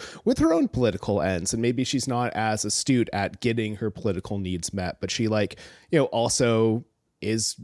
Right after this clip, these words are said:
uses her, like, place as a mother to, like, get some of them met, uh, in that chapter was a really interesting one, and one that seems to, I, I don't know, I guess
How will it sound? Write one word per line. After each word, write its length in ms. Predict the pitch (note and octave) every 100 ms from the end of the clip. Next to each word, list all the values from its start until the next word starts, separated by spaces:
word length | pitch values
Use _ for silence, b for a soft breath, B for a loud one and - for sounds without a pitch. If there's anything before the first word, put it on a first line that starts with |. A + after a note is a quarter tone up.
| -
uses 500 | G2+ A#2 C3+ C#3 A2+
her, 180 | - A#2+
like, 260 | G#2+ G2+ -
place 260 | E3+ D#3+
as 120 | C3
a 40 | A2+
mother 300 | G#2+ F#2+ G#2
to, 240 | - A#2+ G#2
like, 180 | F2+ -
get 180 | G#2+
some 160 | - G2
of 80 | F2+
them 220 | F2 F2+
met, 380 | E2 D#2 - - -
uh, 220 | F2 -
in 160 | F#2+ F#2+
that 160 | -
chapter 360 | - F#2 F#2 F#2+
was 200 | F2+ -
a 160 | D#2+
really 440 | G#2 G2+ G2 F#2 F2+ B B B _
interesting 600 | E3 F3+ E3+ D3+ D#3+ B2+ A#2
one, 320 | A2+ G#2+ G2+
and 240 | A2+ A#2
one 300 | A2+ A#2+ A#2+
that 260 | G#2 G#2+ -
seems 380 | - A2 G#2 -
to, 440 | - G#2+ G2+ G2 - B B -
I, 240 | F#3 D3+
I 20 |
don't 100 | F#3
know, 60 | F3
I 120 | C#3
guess 220 | D3 D3+